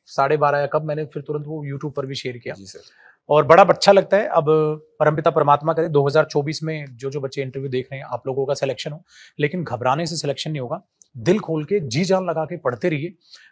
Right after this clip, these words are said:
Speaker 1: कोई चीज़ किसी को एक बार में समझ आती है, किसी को दो, किसी को मैक्सिमम तीन, लेकिन समझ आती है।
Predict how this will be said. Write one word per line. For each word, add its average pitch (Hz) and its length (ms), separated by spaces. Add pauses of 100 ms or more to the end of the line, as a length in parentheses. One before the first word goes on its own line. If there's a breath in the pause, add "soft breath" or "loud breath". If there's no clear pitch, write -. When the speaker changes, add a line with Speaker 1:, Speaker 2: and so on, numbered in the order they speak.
Speaker 1:
कोई 190 120
चीज़ 196 240
किसी 196 200
को 202 220
एक 147 140
बार 139 180
में 165 80
समझ 170 280
आती 165 200
है, 214 100
किसी 170 200
को 165 120
दो, 139 320
किसी 180 180
को 202 80
मैक्सिमम 180 440
तीन, 120 260
लेकिन 139 220
समझ 156 280
आती 110 220
है। 98 60